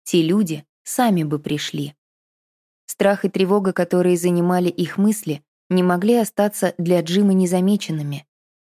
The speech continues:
Существа, покинувшие свой родной мир, всегда боялись, что их будущее на новом месте окажется стёрто. Даже если они и пытались приспособиться,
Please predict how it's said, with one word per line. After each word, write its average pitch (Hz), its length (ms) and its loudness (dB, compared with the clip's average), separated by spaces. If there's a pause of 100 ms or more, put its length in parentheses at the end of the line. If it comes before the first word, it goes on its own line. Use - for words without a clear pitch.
(140)
Существа, 233 600 0
покинувшие 185 720 0
свой 170 260 0
родной 170 360 0
мир, 185 240 0
всегда 180 420 -2
боялись, 160 540 0
что - 220 -2
их 151 160 0
будущее 160 520 -2
на 151 140 -4
новом 165 380 0
месте 156 340 -4
окажется 156 520 -6
стёрто. 170 540 -4 (680)
Даже 226 260 2
если 214 320 0
они 190 280 2
и 175 40 -4
пытались 156 520 -4
приспособиться, - 920 -8